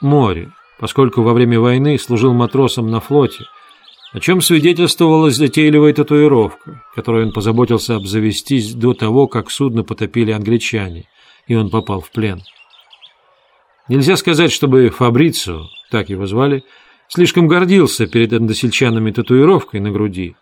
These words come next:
хотя сюжет её был вполне выдержан в духе бытующих на Сицилии представлений о чести.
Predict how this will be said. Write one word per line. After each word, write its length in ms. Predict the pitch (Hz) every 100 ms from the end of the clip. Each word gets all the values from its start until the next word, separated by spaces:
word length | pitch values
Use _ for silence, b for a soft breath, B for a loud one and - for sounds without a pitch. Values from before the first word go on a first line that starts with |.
| _ _ _ _ _ _ _
хотя 240 | - 135 -
сюжет 340 | 170 151 170
её 160 | 165 151
был 180 | 160
вполне 460 | 143 - 147 151 147
выдержан 440 | 160 131 110 117 104
в 60 |
духе 260 | 131 123 127
бытующих 640 | 123 123 147 127 117 113
на 80 | 123
Сицилии 460 | - 110 139 120 110
представлений 840 | 110 104 - 117 117 131 120 110 B B B
о 140 | - 113
чести. 640 | - 135 104 - -